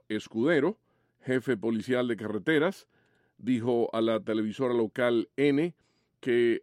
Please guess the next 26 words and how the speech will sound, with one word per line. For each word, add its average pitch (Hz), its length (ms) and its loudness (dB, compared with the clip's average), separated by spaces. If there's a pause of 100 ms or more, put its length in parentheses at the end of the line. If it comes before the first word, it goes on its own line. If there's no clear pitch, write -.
al 117 140 -2
menos 131 720 -4
catorce 143 580 -2
puntos 139 600 -2 (340)
de 110 200 0
vías 151 420 2
que 117 180 -2
conectan 120 760 -4 (680)
a 104 80 -4
Lima 139 400 2
con 127 160 0
los 120 160 -2
Andes 135 640 0
y 123 80 -4
la 117 140 0
Amazonía 131 640 0 (440)
estaban 127 720 0
bloqueados 139 880 -2
por 104 180 -4
miles 123 300 0
de 117 60 0
agricultores 113 800 0 (480)
que 156 360 0
aparentemente 127 960 -2
impedían, 143 720 0
según 127 640 -2